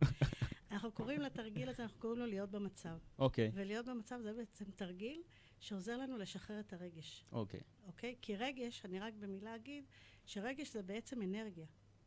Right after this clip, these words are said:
Speaker 2: נכון.
Speaker 1: רגש זו אנרגיה, ואנרגיה מ-, מטבעה יש לה שני מצבים. היא יכולה או להגר ולהידחץ, או להשתחרר.
Speaker 2: או להשתחרר.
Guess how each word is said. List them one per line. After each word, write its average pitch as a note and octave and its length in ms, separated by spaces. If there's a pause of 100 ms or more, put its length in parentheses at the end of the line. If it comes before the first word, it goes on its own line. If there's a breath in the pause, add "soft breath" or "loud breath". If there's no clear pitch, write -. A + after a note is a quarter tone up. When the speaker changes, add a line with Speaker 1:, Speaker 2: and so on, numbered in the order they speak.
(500)
Speaker 2:
נכון. F#3 320
Speaker 1:
רגש B3+ 200
זו G#3+ 160
אנרגיה, G3+ 420
ואנרגיה A#3+ 500
מ-, G3 280
מטבעה G#3 480 (400 soft breath)
יש - 100
לה A3+ 60
שני B3 180
מצבים. F#3 440
היא F3 100
יכולה G#3+ 300 (120)
או C4 100
להגר G3 560 (140)
ולהידחץ, F3 760 (120)
או A3+ 100
להשתחרר. A#3 340
Speaker 2:
או G#2 60
להשתחרר. G#2 420